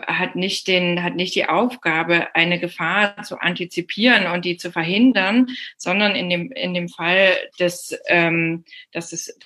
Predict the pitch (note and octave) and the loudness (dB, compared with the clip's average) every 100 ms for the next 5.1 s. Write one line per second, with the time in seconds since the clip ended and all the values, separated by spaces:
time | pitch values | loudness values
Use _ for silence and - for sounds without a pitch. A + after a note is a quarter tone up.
0 | - D#3+ D#3+ - D#3 E3+ G3 A3 F3 F3 | -8 -8 -8 -14 -2 4 4 4 2 2
1 | E3 E3+ G#3+ F#3 F3+ F3 - D#3+ F#3+ G#3+ | 4 2 2 0 0 0 -2 -2 -2 0
2 | G#3+ F#3+ F#3+ F3+ E3+ - G3 G3 - - | 0 0 2 2 0 0 -2 -2 -8 -8
3 | - F3 E3+ F3 F3 E3+ - - - - | -6 -4 0 4 4 2 -6 -18 -18 -12
4 | - E3+ E3 E3 E3 D#3+ D#3+ D#3 - - | -2 0 2 2 0 0 -2 -4 -4 -6
5 | - | -8